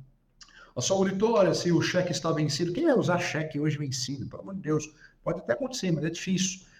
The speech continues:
A ação monitória, hoje nós usamos porque você consegue provar que você exerceu a sua função de corretor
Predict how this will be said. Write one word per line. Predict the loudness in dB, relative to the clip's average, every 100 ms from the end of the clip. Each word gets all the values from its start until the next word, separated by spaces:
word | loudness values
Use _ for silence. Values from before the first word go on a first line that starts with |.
| -20 -8
A |
ação | -4 0
monitória, | 0 0 4 6 6
hoje | 6
nós | 4 2
usamos | 2 2 0 0 -6
porque | -6 -2 0
você | 2 0 -2
consegue | -4 -4 -2 -2 -4
provar | -2 2 2
que | 2
você | -2 -4 0
exerceu | 2 2 2 0 -2 0 0
a |
sua | 2 0
função | 2 0 0 -4
de | -6
corretor | -6 -6 -6 -8 -4 -2 -4